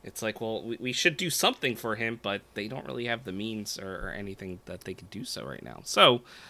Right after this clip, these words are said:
um, instead, they, they decide to, to step up and, and start protecting their radiance with the, uh, with the, with the Heavenly Ones and everyone.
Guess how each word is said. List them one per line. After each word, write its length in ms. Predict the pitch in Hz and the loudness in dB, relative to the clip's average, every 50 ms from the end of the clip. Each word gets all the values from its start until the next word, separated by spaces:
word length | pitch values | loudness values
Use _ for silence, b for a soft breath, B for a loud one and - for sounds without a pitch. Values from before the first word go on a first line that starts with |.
| B B - | B B 2
um, 460 | - 113 110 110 107 104 101 98 101 b b b b b - - _ - - - | 8 8 10 10 10 8 6 0 -2 b b b b b -20 -20 _ -14 -4 -2
instead, 540 | 117 110 - - - 147 151 156 151 143 - - | 0 0 0 6 12 12 12 12 10 4 0 6
they, 500 | 127 113 113 107 107 107 107 101 98 - - | 8 8 10 10 8 6 4 2 0 -4 -2
they 120 | - 107 107 | 0 2 2
decide 460 | 101 104 - - 113 107 113 113 110 | 2 0 0 4 6 6 6 6 4
to, 480 | - - 113 110 110 113 113 113 113 117 - - | 2 0 2 2 2 2 0 -2 -4 -6 -8 -8
to 120 | - 123 | -8 -6
step 360 | 120 - - - 135 127 - - | -4 -4 -2 0 -2 0 2 2
up 220 | 156 170 - - | 0 0 0 -4
and, 300 | 113 110 107 107 107 110 - b b b b b b - - | -4 -2 -2 -2 -4 -4 -8 b b b b b b -14 -10
and 280 | - 104 104 107 104 | -8 -6 -4 -4 -4
start 500 | - - - - - - - - 117 131 | -4 -6 -6 -6 -4 -2 4 6 6 6
protecting 440 | - - 143 - 156 151 - - 156 | 6 2 6 6 4 4 6 2 4
their 100 | 160 156 151 | 6 6 8
radiance 480 | 151 185 240 202 131 110 107 107 - | 8 6 6 6 4 4 4 2 -2
with 380 | - 117 113 123 120 113 - - | -4 -4 -4 -2 -2 -4 -2 -2
the, 160 | 123 117 117 | -2 2 4
uh, 520 | 120 123 123 127 127 123 123 - - - | 4 6 6 6 4 4 2 0 -4 -4
with 140 | 90 110 - - | -6 -8 -6 -8
the, 140 | - - | -8 -6
with 140 | - 117 - | -6 -8 -6
the 80 | - - | -6 -4
Heavenly 420 | 117 123 285 294 - 98 95 95 | -2 -4 -4 -4 -8 -6 -6 -6
Ones 460 | 90 76 73 - - - - - - - - | -6 -8 -8 -10 -10 -12 -12 -14 -14 -14 -14
and 140 | - 98 98 | -12 -12 -10
everyone. 440 | 98 90 90 90 95 80 80 104 | -10 -8 -8 -8 -8 -8 -10 -12